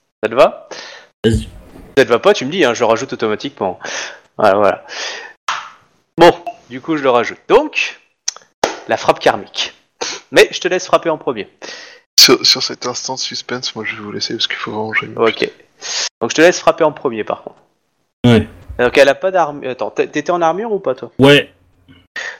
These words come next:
Speaker 1: Donc, du coup, elle a une armure. Euh, donc, c'est un, une armure lourde. Elle a un
Speaker 2: Attends,
Speaker 1: plus
Speaker 2: attends, attends, attends, attends. C'est une Akodo, donc non, j'ai pas d'armure.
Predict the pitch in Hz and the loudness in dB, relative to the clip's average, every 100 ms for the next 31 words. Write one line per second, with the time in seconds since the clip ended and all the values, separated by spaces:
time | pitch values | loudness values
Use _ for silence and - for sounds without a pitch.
0 | - 101 113 113 165 151 131 120 110 101 | -18 -12 -12 0 2 4 4 0 -4 -6
1 | 101 147 247 - _ _ _ _ - 113 | -10 -8 -10 -16 _ _ _ _ 0 2
2 | 110 107 107 101 101 - - 104 104 82 | 4 4 2 0 -2 -6 -4 -2 -2 -2
3 | 104 101 104 98 101 135 208 240 247 - | 0 0 0 -2 0 2 2 0 -4 -12
4 | _ - - - - - - - 123 165 | _ -20 -20 -20 -14 -4 0 2 2 2
5 | 160 135 151 143 123 139 117 117 120 98 | 2 0 -2 -4 -6 -8 -6 -6 -6 -6
6 | - - - 117 120 - 135 135 117 113 | -14 -20 -6 -2 -2 0 0 2 0 0
7 | 123 139 127 123 120 120 113 95 | 4 4 2 0 0 0 -2 -4